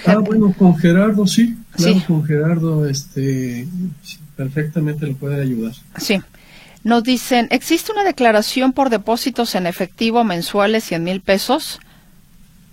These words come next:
Speaker 2: Dice
Speaker 1: No, no hay declaración. El, la institución, en este caso, lo reporta al sat y el sat, en todo caso, lo requerirá en caso de que así lo considere.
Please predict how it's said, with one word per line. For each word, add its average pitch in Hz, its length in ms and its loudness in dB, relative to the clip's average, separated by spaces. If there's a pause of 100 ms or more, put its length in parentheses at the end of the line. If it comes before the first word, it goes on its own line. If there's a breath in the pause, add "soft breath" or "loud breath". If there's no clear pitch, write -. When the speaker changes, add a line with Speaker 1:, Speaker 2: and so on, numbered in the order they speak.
(240)
Speaker 2:
Dice 185 380 2
Speaker 1:
No, 156 240 2
no 160 120 4
hay 180 80 6
declaración. 170 720 2
El, 139 360 0
la 135 80 -2
institución, 147 800 0
en 160 80 0
este 156 220 -4
caso, 165 300 -2
lo 147 180 -2
reporta 156 640 -2
al 143 100 -6
sat 190 340 0
y 165 60 2
el 139 140 -2
sat, 160 280 -2
en 143 160 -4
todo 151 280 -2
caso, 151 320 -4
lo 139 140 -4
requerirá 131 760 -2 (140)
en 131 140 -6
caso 135 640 -4
de 120 100 -8
que - 120 -14
así 127 180 -6
lo 127 140 -4
considere. 123 420 -10